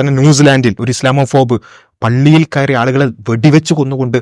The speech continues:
ആ, ഈ മുസ്ലിം വിരുദ്ധത അത് ഭീകരാക്രമണമായി പുറത്തു വരുന്നത് നമ്മൾ കണ്ടു. അപ്പൊ ഇങ്ങനെ ഇവിടെ ന്യൂസിലാൻഡിലും ഫ്രാൻസിലും ജർമ്മനിയിലൊക്കെ കാണുന്നത് മുസ്ലിം വിരുദ്ധത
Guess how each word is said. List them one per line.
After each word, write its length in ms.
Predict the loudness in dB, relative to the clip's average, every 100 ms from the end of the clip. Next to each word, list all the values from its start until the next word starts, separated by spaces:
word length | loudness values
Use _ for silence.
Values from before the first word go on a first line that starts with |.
| -8 _
ആ, 380 | _ -8 -4 -4
ഈ 220 | -4 -2 -2
മുസ്ലിം 360 | -4 -2 0
വിരുദ്ധത 420 | 0 0 0 -2
അത് 400 | -2 -6 _ -10
ഭീകരാക്രമണമായി 840 | -4 0 0 0 -4 -6 -6 -6 -8
പുറത്തു 320 | -8 -8 -6
വരുന്നത് 200 | -6 -6
നമ്മൾ 120 | -4
കണ്ടു. 160 | -4 -6
അപ്പൊ 520 | -8 _ _ _ -2
ഇങ്ങനെ 200 | 2 2
ഇവിടെ 400 | 0 _ -2 0
ന്യൂസിലാൻഡിലും 600 | 0 -2 0 0 0 -2
ഫ്രാൻസിലും 520 | -4 -8 -8 -4 -4
ജർമ്മനിയിലൊക്കെ 680 | -4 -6 -4 -2 -2 -2 -6 -6
കാണുന്നത് 440 | -6 -6 -6 -8 -12 -4
മുസ്ലിം 400 | -2 0 2 2
വിരുദ്ധത 560 | 4 2 0 -2 -2